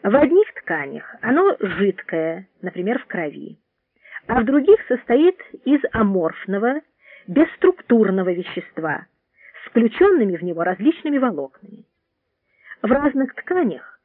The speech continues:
межклеточное вещество выражено неодинаково. Наиболее богата им – соединительная ткань. Ткани. Клетки и межклеточное вещество в организме объединяются в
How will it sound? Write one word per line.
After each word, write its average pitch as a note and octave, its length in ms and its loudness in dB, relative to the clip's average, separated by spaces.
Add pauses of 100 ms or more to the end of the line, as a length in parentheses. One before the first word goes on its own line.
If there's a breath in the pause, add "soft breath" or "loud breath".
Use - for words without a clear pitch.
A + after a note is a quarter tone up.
(220)
межклеточное B3 760 2
вещество A3 520 -2
выражено D4+ 560 0
неодинаково. A#3+ 960 -2 (400)
Наиболее F3+ 480 0
богата E3+ 480 -4
им – F4+ 220 -2 (400)
соединительная D#4 840 0
ткань. - 360 -20 (2000)
Ткани. D#3 600 -6 (1600)
Клетки E4 800 4
и A#3+ 80 2
межклеточное A3 840 -2
вещество E3+ 680 -2
в D#4 60 4
организме B3+ 600 0
объединяются A3 840 -2
в - 40 -16